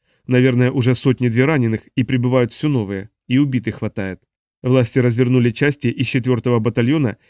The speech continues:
и те стреляют боевыми». «Сколько, по-твоему, мёртвых?» спросил Говард. Я насчитал двадцать восемь. Женщины, мужчины, двое детей. Потом явилась толпа полицейских подчищать.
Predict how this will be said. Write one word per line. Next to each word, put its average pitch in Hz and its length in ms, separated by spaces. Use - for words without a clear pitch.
и 127 120
те 156 140
стреляют 123 420
боевыми». 110 540
«Сколько, 220 380
по-твоему, 190 400
мёртвых?» 110 440
спросил 123 360
Говард. 98 340
Я 123 160
насчитал 123 400
двадцать 117 320
восемь. 98 380
Женщины, 120 460
мужчины, 117 420
двое 117 300
детей. 107 400
Потом 123 260
явилась 127 340
толпа 120 280
полицейских 120 640
подчищать. 113 640